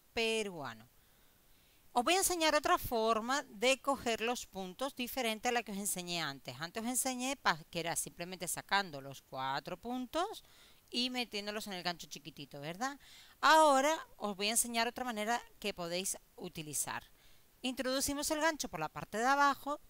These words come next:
seleccionamos los cuatro primeros puntos, así, los subimos a la parte de arriba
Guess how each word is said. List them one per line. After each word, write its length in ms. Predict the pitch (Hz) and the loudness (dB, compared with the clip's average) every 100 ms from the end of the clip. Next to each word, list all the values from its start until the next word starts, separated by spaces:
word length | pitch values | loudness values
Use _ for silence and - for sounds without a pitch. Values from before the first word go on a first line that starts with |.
| - _ _ _ _ | -20 _ _ _ _
seleccionamos 800 | - - 208 - - 240 240 208 | -2 4 6 6 0 0 0 -2
los 140 | 160 147 | -6 -8
cuatro 560 | - 170 160 175 190 | -4 2 4 4 0
primeros 420 | 214 254 262 262 - | -10 -8 -4 -4 -4
puntos, 680 | 269 254 - 254 330 - - - - - _ _ _ _ _ _ | -8 -8 -8 -8 -8 -14 -18 -20 -20 -20 _ _ _ _ _ _
así, 460 | 131 - - 233 254 - - | -4 0 0 -2 -8 -14 -10
los 280 | 190 262 339 | 0 2 2
subimos 500 | 320 269 226 202 - | 0 -2 -2 -4 -4
a 60 | |
la 100 | 156 | -4
parte 300 | - 156 - | -2 -4 -4
de 80 | 233 | 0
arriba 520 | 240 214 196 185 277 | 0 0 -4 -4 -6